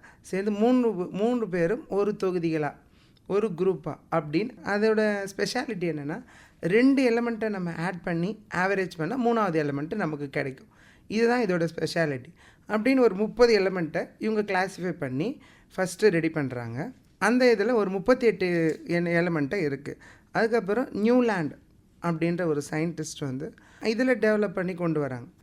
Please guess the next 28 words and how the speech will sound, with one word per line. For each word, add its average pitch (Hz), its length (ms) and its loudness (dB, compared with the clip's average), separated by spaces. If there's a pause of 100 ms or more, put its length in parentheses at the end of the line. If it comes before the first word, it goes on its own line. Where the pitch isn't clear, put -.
(160)
இதுல 247 260 0
டெவலப் 220 440 2
ஆகி 196 120 0
கொண்டு 170 280 0
வரும்பொழுது 147 480 0 (240)
எட்டு 214 360 0
எட்டு - 280 -2 (1000)
தனிமங்களா 185 560 0
வந்து 151 240 -2
நமக்கு 202 440 0 (580)
பிரிக்கிறாங்க. 156 540 -2 (440)
அது 233 260 4
எதை 226 160 4
பத்தினா 208 360 -2
அட்டாமிக் 226 520 0
மாஸ் 196 340 -4
வச்சு 170 320 -6
பிரிக்கிறாங்க. 139 480 -6 (340)
ஐம்பத்தாறு 220 640 2
தனிமங்களை 175 600 -2 (380)
ஏழு 247 240 8
ஏழா 208 280 4
பிரிச்சு 165 440 -2 (260)
வகைப்படுத்துறாங்க. 139 760 -2 (540)
அதுக்கு 180 340 0
அடுத்து 214 360 2
வந்தவர் 156 440 -2
தான் 190 200 -4